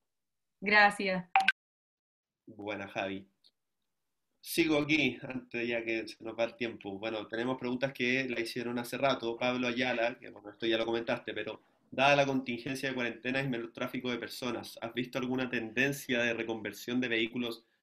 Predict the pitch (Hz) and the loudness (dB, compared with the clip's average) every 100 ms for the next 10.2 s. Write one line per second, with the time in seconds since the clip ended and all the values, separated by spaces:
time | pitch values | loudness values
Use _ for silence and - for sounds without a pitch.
0 | _ - 131 131 123 131 135 127 123 120 | _ 0 2 4 4 2 2 2 0 -2
1 | - 123 123 120 113 107 - 117 117 120 | -4 -4 -4 -6 -6 -10 -8 -8 -6 -6
2 | 113 113 - 120 123 143 156 _ _ - | -4 -6 -6 -2 -2 -2 -6 _ _ -4
3 | 117 113 113 110 107 - 113 110 120 127 | -2 0 0 0 -2 -2 -2 0 0 0
4 | 123 117 123 123 120 113 110 107 104 _ | -2 0 2 4 4 2 0 -2 -4 _
5 | _ _ _ - 127 123 120 139 139 131 | _ _ _ -6 2 2 4 6 6 6
6 | 120 123 123 120 117 113 - 113 110 107 | 2 0 2 0 -2 -6 -6 -6 -6 -10
7 | - _ _ 107 131 120 123 117 120 123 | -16 _ _ -4 -2 2 2 0 -2 0
8 | 117 113 117 123 123 117 113 117 120 - | 0 0 0 -2 -2 -6 -6 -4 -4 -4
9 | 120 117 117 113 - 113 113 98 92 101 | -4 -4 -8 -10 -8 -8 -8 -12 -12 -8
10 | 104 101 | -8 -10